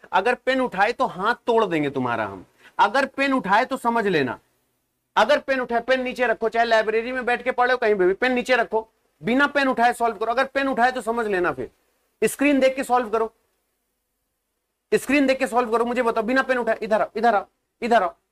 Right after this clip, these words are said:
उसने बोला राहुल, राहुल प्रीति का परिचय करा रहा है, राहुल प्रीति का परिचय करा रहा है और राहुल ने प्रीति का परिचय अपने पिता की पत्नी यानी मम्मी के एकमात्र पुत्र यानी राहुल की बिटिया है,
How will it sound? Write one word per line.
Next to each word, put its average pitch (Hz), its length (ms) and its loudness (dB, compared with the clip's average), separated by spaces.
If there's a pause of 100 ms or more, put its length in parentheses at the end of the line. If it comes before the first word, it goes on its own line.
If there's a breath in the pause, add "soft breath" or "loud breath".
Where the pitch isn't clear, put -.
(140)
उसने 262 280 0
बोला 170 260 2
राहुल, 214 1000 0 (260)
राहुल 214 880 0 (240)
प्रीति 277 400 0
का 277 160 2
परिचय 247 440 -2
करा 190 260 2
रहा 143 200 2
है, 107 160 -4 (240)
राहुल 220 800 0 (240)
प्रीति 262 380 -2
का 294 140 2
परिचय 254 400 -2
करा 214 300 2
रहा 180 240 4
है 196 400 -2 (120 loud breath)
और 208 160 0
राहुल 208 440 2
ने 226 220 2
प्रीति 240 480 -4
का 269 160 2
परिचय 202 760 0 (280)
अपने 285 520 2
पिता 277 520 0
की 294 240 -6
पत्नी 262 580 -2
यानी 262 260 -2
मम्मी 247 600 2
के 311 240 -6
एकमात्र 269 840 -4
पुत्र 277 360 -6
यानी 247 340 0
राहुल 214 680 0
की 311 280 -6
बिटिया 240 560 -2
है, 262 460 -2